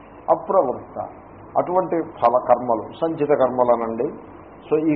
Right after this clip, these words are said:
కర్మలన్నీ కూడా యూనివర్స్లో కలిసిపోతాయి, సమష్టిలో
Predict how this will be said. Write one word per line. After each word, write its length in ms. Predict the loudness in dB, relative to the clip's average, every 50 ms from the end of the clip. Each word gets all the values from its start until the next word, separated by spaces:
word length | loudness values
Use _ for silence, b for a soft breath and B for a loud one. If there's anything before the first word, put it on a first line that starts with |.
| 2 2
కర్మలన్నీ 540 | 2 2 4 4 4 4 4 4 4 2 0 2 2
కూడా 220 | 6 8 8 8 8 6 4 0 -8 -14 -16 -18 -18 -20 -20 -20 -20 -14 -6 -4
యూనివర్స్లో 680 | -2 0 2 4 6 6 6 6 2 -6 -6 -4 -2 -2 -2
కలిసిపోతాయి, 580 | -4 -6 -6 -10 -16 -18 -20 -20 -18 -20 -20 -20 -20 -20 -20 -20 -20 -20 -20 -20 -20 -20 -20 -20 -20 -20 -20 -14 -10
సమష్టిలో 600 | -8 -4 -2 -2 -4 -4 -6 -10 -8 -6 -4 -4